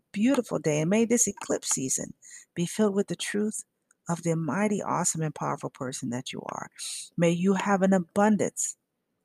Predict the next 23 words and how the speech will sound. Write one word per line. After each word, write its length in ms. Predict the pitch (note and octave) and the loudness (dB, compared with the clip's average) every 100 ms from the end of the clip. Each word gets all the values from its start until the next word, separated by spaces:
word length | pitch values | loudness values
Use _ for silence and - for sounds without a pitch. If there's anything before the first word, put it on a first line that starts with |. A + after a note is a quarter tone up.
| _ | _
of 120 | D3+ - | -6 -4
fortune, 720 | - F#3 F#3 - F3 E3+ F3+ _ _ _ _ | -2 4 4 4 -2 -2 -4 _ _ _ _
good 240 | - F3 D#3+ | 2 2 2
luck, 220 | C#3+ - | -2 0
and 160 | C3+ C3 | -6 -2
blessing. 520 | D3+ D3+ - C#3 - _ - - - | 0 0 0 -4 -6 _ -20 -20 -2
And 200 | D3 D3+ | 0 4
then 180 | D#3 D3+ | 2 4
think 320 | G#3 A3 G#3+ | 6 6 4
about 380 | E3+ D#3+ D3+ C#3 | 0 0 0 2
ways 300 | A2+ B2+ - | 2 2 -2
that 220 | - - | -4 -4
you 120 | D#3 | -4
can, 240 | - C3+ C#3 | -2 -2 0
one, 260 | D3 D3+ - - - - | 2 0 -2 -12 -20 -6
increase 580 | D3+ - - F#3+ G3+ - | -4 -4 0 0 0 0
more 280 | D#3+ D#3+ E3 | 2 2 2
of 80 | |
that 240 | E3 E3 - | 0 -2 -4
through 100 | C3 | -6
self-care 580 | - D#3 D#3 - D#3 D3 | 0 0 0 -4 -4 -2
and 120 | D3 | -2
self-love 600 | D3 C3 - D3+ F3 | -2 -4 -4 -2 0